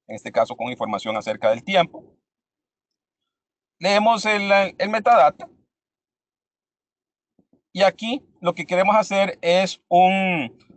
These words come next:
modelo lineal para poder predecir la, la,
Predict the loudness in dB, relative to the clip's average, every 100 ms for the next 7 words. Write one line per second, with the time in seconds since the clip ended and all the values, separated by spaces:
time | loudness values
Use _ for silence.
0 | -4 0 2 2 0 -2 0 2 2 -2
1 | _ _ _ _ 2 2 2 2 2 2
2 | 0 0 -2 -4 -2 -2 -6 _ _ _
3 | _ -6 2 4 6 6 4 2 -4 -10
4 | -6 -2 -2